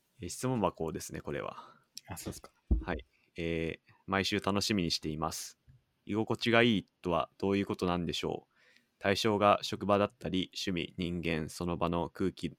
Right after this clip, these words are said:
Speaker 1: など、あらゆるすべてに通じます。ただ、リラックスだけでもないかと、ないかとも思います。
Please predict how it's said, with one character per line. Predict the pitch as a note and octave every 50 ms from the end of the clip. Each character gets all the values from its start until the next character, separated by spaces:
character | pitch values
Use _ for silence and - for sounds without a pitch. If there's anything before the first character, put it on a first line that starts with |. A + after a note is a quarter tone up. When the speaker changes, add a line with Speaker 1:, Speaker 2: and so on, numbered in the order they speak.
| _ _
Speaker 1:
な | - E2+
ど、 | - C#2+ - - -
あ | F2+
ら | F#2 G2+ F#2+
ゆ | F#2 F2
る | E2+ D#2+
す | - - F#2
べ | F2 D#2+
て | - E2+
に | F2 F#2+ F#2+ -
通 | - - - E2
じ | - - -
ま | - - -
す。 | - - - _ _ _ _ _ _ _ _ _ _
た | - A2 G2
だ、 | G2+ G2+ F2+
リ | F#2+ G2
ラ | G#2 A#2 -
ッ |
ク | - - -
ス | - G2+
だ | G2 F#2
け | - A2
で | G#2 G2 F#2 - - - - _ _ _ _
も | A2+ A#2 A2+ -
な | G#2 G2 F#2+ F#2+
い | F2+
か | A2 G2+
と、 | - G2 G2 F#2 - - _ _ _ _ _
な | G2+ G#2+ G2+
い | F#2+
か | - E2+
と | - - F#2
も | G2 G#2+ G#2
思 | E2+ E2+ E2+ E2
い | D#2+
ま | D2 D2 -
す。 | - - - -